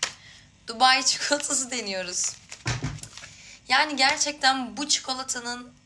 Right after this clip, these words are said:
niye bu kadar akım olduğu hakkında hiçbir fikrim yok. Kimin başlattığı hakkında hiçbir fikrim yok.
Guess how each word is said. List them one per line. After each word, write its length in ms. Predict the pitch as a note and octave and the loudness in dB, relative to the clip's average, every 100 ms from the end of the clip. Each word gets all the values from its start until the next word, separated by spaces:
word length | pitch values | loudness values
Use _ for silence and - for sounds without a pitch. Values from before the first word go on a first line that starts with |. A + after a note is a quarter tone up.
| _ - | _ -16
niye 320 | G#3 A3 B3 | -8 -4 -4
bu 60 | A#3+ | -4
kadar 260 | A3+ G3+ | -4 -2
akım 300 | F#3+ F#3+ F#3+ | -2 -4 -10
olduğu 240 | F3+ F3+ F#3 | -10 -4 -4
hakkında 380 | F3 - F3+ E3+ | -4 -6 -12 -10
hiçbir 300 | - - - | -10 -10 -12
fikrim 400 | - - B3+ B3 | -14 -12 -8 -6
yok. 380 | B3 B3 - - | -6 -8 -14 -14
Kimin 380 | - A#3 B3+ A#3+ | -12 -8 -6 -4
başlattığı 580 | G#3 G3 G3+ G3+ - G3 | -4 -4 -4 -8 -8 -8
hakkında 420 | F#3+ - F3 F3 | -8 -12 -14 -14
hiçbir 380 | - F3+ - G#3+ | -8 -8 -8 -10
fikrim 420 | - - B3 B3 | -14 -14 -12 -6
yok. 340 | B3 B3 - | -6 -6 -12